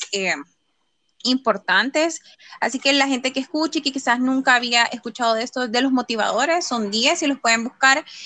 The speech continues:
eh, pueden hacer u-, una búsqueda, vea, y ver,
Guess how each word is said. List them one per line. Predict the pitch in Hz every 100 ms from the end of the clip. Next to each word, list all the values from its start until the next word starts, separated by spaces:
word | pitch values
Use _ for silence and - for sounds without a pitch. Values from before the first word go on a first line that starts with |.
| - - -
eh, | 233 240
pueden | 247 247
hacer | 254 262 262 247 247 -
u-, | 220 - 247
una | 226
búsqueda, | 220 262 262 254 226 214
vea, | 208 196 -
y | 226
ver, | 208 208 214